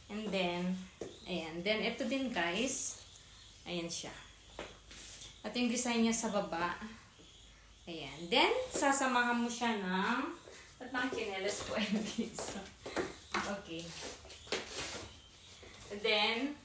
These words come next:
so ito yung earrings ko. Gusto ko s-, kasi siya. Ayan, floral. Then, sasamahan mo din siya, guys, ng ganitong, ah, yan. Binili ko to sa,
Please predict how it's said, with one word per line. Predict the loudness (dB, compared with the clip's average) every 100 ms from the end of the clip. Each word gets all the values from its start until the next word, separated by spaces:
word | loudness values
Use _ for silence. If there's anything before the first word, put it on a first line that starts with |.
| -8
so | -2 6 6
ito | 6
yung | 2 4
earrings | 2 4 4 4
ko. | 2
Gusto | 2 2 4
ko | 2
s-, | 2
kasi | 2 0 0
siya. | 2 4 4 2 0 -6 -4
Ayan, | 0 0 0 -4
floral. | 2 6 6 6 6 4 2 0 -12 -18 -16 -16 -18 -8
Then, | 2 4 6 8
sasamahan | 8 8 8 8 8
mo | 6
din | 2 2
siya, | 4
guys, | 4 4 2
ng |
ganitong, | 2 2 2 0 -2 -2 0 -2 -2 -10 -20 -20 -20 -20 -20 -20 -20 -20 -18 -12 -12 -8
ah, | -2 0 0 -2 -8 -14 -20 -20 -18 -18 -18 -8 -8 -8 -6
yan. | 0 2
Binili | 4 6 6
ko | 6 4
to |
sa, | 4 6 6 8 8 6